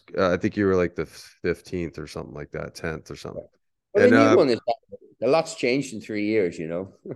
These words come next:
Speaker 1: Well, exactly. That's kind of my point. We're two and a half years later. The book that you were sort of alluding to, but I don't think it had form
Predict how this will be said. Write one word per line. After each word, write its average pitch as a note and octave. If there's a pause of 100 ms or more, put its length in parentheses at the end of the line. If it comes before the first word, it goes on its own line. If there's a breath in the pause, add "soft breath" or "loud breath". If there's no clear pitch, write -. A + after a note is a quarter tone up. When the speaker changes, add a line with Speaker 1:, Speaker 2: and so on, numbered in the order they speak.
(140)
Speaker 1:
Well, C3+
exactly. D#3+
That's A2+
kind B2+
of B2+
my B2
point. D3
We're A2
two A#2+
and G#2+
a G2
half G2+
years F2+
later. F2+ (160)
The F2+
book G#2
that F#2+
you F#2 (560)
were F2 (640)
sort G2+
of F2
alluding F#2
to, F2+
but E2+ (480)
I F2+
don't F2+
think F#2+
it D#2
had F2
form F#2+